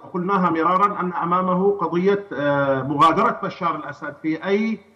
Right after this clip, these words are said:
حل سياسي قادم، ولذلك كل التصريحات وكل الإشارات الواضحات من أن بشار الأسد من قبل الأمريكان والروس، ومن قبل طبعًا وفد النظام الذي هو وفد يعني من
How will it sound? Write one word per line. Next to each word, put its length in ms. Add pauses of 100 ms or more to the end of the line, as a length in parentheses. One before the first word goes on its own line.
(140)
حل 380
سياسي 500
قادم، 460 (600)
ولذلك 960 (120)
كل 180
التصريحات 920
وكل 760
الإشارات 800
الواضحات 840 (520)
من 140
أن 220
بشار 480
الأسد 580 (560)
من 120
قبل 440 (140)
الأمريكان 840
والروس، 640
ومن 240
قبل 300
طبعًا 360
وفد 200
النظام 420
الذي 280
هو 180
وفد 420
يعني 460
من 120